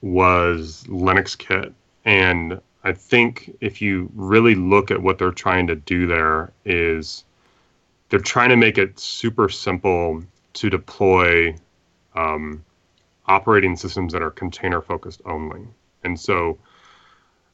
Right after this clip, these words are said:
if you look at what goes on in the container world and what you actually need to run containers effectively, most of what's in the operating system, uh, is no longer needed.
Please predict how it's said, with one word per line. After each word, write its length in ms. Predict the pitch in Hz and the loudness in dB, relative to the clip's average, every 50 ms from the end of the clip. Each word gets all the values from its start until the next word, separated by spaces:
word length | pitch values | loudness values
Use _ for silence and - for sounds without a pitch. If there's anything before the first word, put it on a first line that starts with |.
| _ - | _ -10
if 180 | 120 110 92 | -8 -4 -2
you 100 | 113 113 | 0 2
look 200 | 107 123 131 131 | 4 4 6 6
at 80 | 139 127 | 4 4
what 280 | 107 110 117 120 120 | 4 4 4 2 4
goes 220 | - 120 113 107 95 | 4 4 4 4 4
on 200 | 107 101 104 104 | 4 4 4 4
in 60 | 101 | 2
the 80 | 98 92 | 2 0
container 460 | - 98 90 - 101 98 95 95 90 | -2 -4 -4 -2 0 2 2 2 0
world 400 | 80 85 90 92 95 92 90 82 | 0 0 2 2 2 2 2 0
and 140 | 90 87 85 | -2 -2 -2
what 180 | 92 90 - | -2 -2 0
you 80 | - 98 | 0 2
actually 320 | 90 87 85 - 95 92 | 2 0 0 -2 -4 -4
need 320 | 87 87 90 90 90 90 - | -2 0 0 0 0 -2 -2
to 80 | - | -4
run 220 | 95 87 87 87 85 | -2 -2 -2 -2 -4
containers 440 | - 95 85 - 92 90 87 85 | -6 -8 -6 -4 -4 -2 -2 -4
effectively, 800 | 82 82 - - 98 90 - - 98 82 85 87 82 80 80 82 | -6 -6 -4 -2 -2 -2 -2 -4 -6 -4 -2 0 0 0 -2 -4
most 300 | - 92 92 98 104 - | -4 0 2 2 2 2
of 140 | - 113 90 | 0 0 2
what's 160 | 98 101 98 | 2 2 0
in 240 | - - 107 98 98 | 0 -2 -2 0 2
the 120 | 95 92 - | 2 0 0
operating 520 | - 85 85 - - 104 104 107 113 113 | 0 -2 -2 0 2 4 4 4 2 0
system, 500 | 110 - 135 131 - 156 151 151 156 147 135 _ _ _ _ _ _ _ _ - | -2 -4 -4 -2 0 0 0 0 -2 -6 -10 _ _ _ _ _ _ _ _ -2
uh, 220 | 95 90 87 87 | 0 2 2 2
is 140 | 95 95 87 | 0 0 2
no 100 | 104 107 | 4 4
longer 300 | 98 95 92 92 90 85 | 4 4 4 2 2 0
needed. 400 | 80 80 85 82 80 - - - | -2 -2 -4 -4 -4 -6 -8 -10